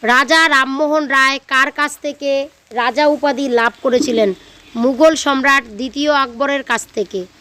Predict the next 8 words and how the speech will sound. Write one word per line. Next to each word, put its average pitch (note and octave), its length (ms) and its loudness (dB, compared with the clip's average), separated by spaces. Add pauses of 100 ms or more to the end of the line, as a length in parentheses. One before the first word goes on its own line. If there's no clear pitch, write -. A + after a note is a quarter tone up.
(460)
পুরুষোত্তম D#4+ 800 2
দাস C4 360 0 (440)
টন্ডনের D4 540 0 (100)
উপনাম C#4 520 0
কি? G#3+ 320 -6 (380)
রাজ্যশ্রী। A3 800 0 (340)
বা A#3 220 2
রাজ্যশ্রী D#4+ 840 0